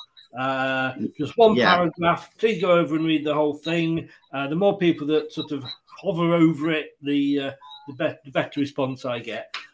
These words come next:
Speaker 1: Uh, "From having the so-called worst Premier League goalkeeper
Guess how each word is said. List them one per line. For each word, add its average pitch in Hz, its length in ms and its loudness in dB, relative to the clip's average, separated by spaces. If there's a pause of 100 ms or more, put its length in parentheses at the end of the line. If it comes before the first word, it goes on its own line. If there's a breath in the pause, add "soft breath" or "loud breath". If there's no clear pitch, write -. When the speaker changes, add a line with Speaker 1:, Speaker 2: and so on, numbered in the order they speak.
(140 loud breath)
Speaker 1:
Uh, 156 240 -2
"From 170 160 -10
having 254 260 0
the 233 80 -2
so-called 202 500 0
worst 208 280 0
Premier 196 240 -6
League 185 240 -6
goalkeeper 185 800 -4